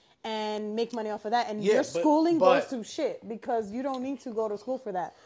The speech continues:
Speaker 1: So I
Speaker 2: but
Speaker 1: think now they're not
Speaker 2: here's the
Speaker 1: doing
Speaker 2: thing
Speaker 1: that
Speaker 2: with the one
Speaker 1: because
Speaker 2: viral
Speaker 1: of
Speaker 2: video.
Speaker 1: They're not gonna have a freaking person that, "Oh, I'm an Instagram influencer, so
Speaker 2: But I, but,
Speaker 1: yeah,
Speaker 2: but,
Speaker 1: I don't need
Speaker 2: but
Speaker 1: school
Speaker 2: see,
Speaker 1: for this."
Speaker 2: see, here's where that just opened my
Speaker 1: What?
Speaker 2: mind up at.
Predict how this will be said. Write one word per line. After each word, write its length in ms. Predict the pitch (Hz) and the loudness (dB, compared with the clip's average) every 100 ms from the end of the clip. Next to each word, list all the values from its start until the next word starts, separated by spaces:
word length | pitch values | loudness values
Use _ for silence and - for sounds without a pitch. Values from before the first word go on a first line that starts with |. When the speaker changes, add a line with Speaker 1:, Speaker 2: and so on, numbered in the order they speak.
| _ | _
Speaker 1:
So 160 | - 233 | -2 0
I 80 | 214 | 2
Speaker 2:
but 320 | 160 170 147 | 4 4 4
Speaker 1:
think 100 | 180 | 2
now 240 | 233 247 | 0 -2
they're 160 | 214 214 | -2 -2
not 140 | 220 | 0
Speaker 2:
here's 140 | 185 165 | 0 2
the 40 | |
Speaker 1:
doing 80 | 220 | 2
Speaker 2:
thing 140 | 208 175 | 2 2
Speaker 1:
that 100 | 170 | 0
Speaker 2:
with 100 | 175 | -2
the 100 | 151 | -2
one 220 | 143 220 | 0 2
Speaker 1:
because 140 | 277 147 | 2 2
Speaker 2:
viral 280 | 147 143 | 2 2
Speaker 1:
of 40 | - | 0
Speaker 2:
video. 380 | 170 - 90 82 _ _ _ _ _ _ _ _ _ _ _ - _ _ _ _ - | 0 -2 -4 -14 _ _ _ _ _ _ _ _ _ _ _ -20 _ _ _ _ -6
Speaker 1:
They're 80 | 403 | -4
not 100 | 302 | -4
gonna 140 | 247 | -4
have 180 | 233 214 | -6 -8
a 40 | |
freaking 320 | 226 240 233 226 | -8 -8 -6 -4
person 240 | 226 240 | -4 -4
that, 120 | 208 - | -4 0
"Oh, 100 | 269 | 2
I'm 120 | 254 | 2
an 80 | 226 | -2
Instagram 420 | 269 247 233 214 | -6 -4 -6 -4
influencer, 560 | 226 240 208 208 202 208 | -6 -4 -6 -4 -6 -2
so 480 | 214 196 196 196 196 | 0 2 2 2 6
Speaker 2:
But 100 | 170 196 | 6 6
I, 20 | - | 0
but, 200 | 175 208 | -8 0
Speaker 1:
yeah, 120 | 226 | 2
Speaker 2:
but, 60 | |
Speaker 1:
I 20 | 247 | 2
don't 180 | 240 | 2
need 120 | 240 233 | 0 -2
Speaker 2:
but 100 | 240 | 2
Speaker 1:
school 140 | 254 | 2
Speaker 2:
see, 80 | 185 | 2
Speaker 1:
for 80 | 196 | -2
this." 340 | 208 196 - - | -2 -4 -8 -10
Speaker 2:
see, 200 | 156 151 | -8 -4
here's 240 | 175 175 | -4 -4
where 140 | 175 | -6
that 160 | 165 156 | -6 -6
just 100 | 202 | -2
opened 220 | 208 247 | 0 0
my 60 | 330 | -2
Speaker 1:
What? 80 | 220 | -6
Speaker 2:
mind 240 | 180 156 | -6 -6
up 120 | 135 104 | -10 -10
at. 260 | 76 - | -14 -18